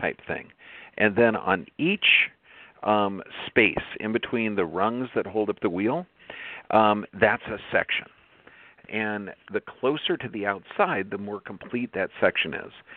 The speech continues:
Like, let's say, and we're gonna divide this up into eight different areas,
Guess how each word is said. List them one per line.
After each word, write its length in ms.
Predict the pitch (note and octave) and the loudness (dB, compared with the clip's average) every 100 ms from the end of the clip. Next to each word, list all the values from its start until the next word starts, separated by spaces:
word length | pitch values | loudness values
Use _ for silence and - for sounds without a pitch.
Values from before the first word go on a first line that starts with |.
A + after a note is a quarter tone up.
| - - | -20 -2
Like, 160 | - G#2 | 2 4
let's 200 | G#2+ D#3 - | 4 4 4
say, 280 | D3+ G#2+ G#2 | 2 2 0
and 80 | G2 | -2
we're 100 | B2 | -2
gonna 180 | A2+ A2 | 0 0
divide 320 | - B2 A2 | 2 2 2
this 140 | G#2+ - | -2 0
up 160 | G2 G#2 | 0 0
into 160 | F2+ - | -4 -6
eight 200 | F#2+ F#2+ | -8 -4
different 320 | G2 - E2+ - | -4 -2 -4 -2
areas, 440 | E2+ D#2 - | -2 -2 -4